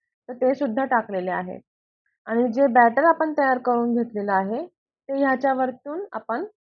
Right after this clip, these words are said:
सगळीकडून स्प्रेड करून घ्याय-, घ्यायचे आहेत. एक नॉनस्टिक पॅन घेतला आणि त्याच्यावर थोडंसं तूप किंवा तेल तुम्ही वापरलं, तर तुपामुळे चव पण खूप छान येते आणि पॅनमुळे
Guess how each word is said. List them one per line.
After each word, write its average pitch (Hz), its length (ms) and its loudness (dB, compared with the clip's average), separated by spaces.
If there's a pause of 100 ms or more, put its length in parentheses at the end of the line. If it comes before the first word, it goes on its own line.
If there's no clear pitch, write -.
(360)
सगळीकडून 269 640 0
स्प्रेड 262 600 0
करून 240 340 0
घ्याय-, 233 220 0 (1160)
घ्यायचे 247 460 10
आहेत. 190 340 6 (800)
एक 277 160 4
नॉनस्टिक 277 540 8 (100)
पॅन 285 280 4
घेतला 262 420 6 (280)
आणि 214 200 2
त्याच्यावर 254 320 6
थोडंसं 254 300 2 (120)
तूप 247 280 0 (160)
किंवा 233 200 4 (120)
तेल 247 280 6
तुम्ही 247 160 2
वापरलं, 214 680 4
तर 185 160 -12
तुपामुळे 247 720 2
चव 233 240 6
पण 262 280 2
खूप 285 300 0
छान 240 200 4
येते 233 300 2
आणि 233 220 4 (120)
पॅनमुळे 220 680 2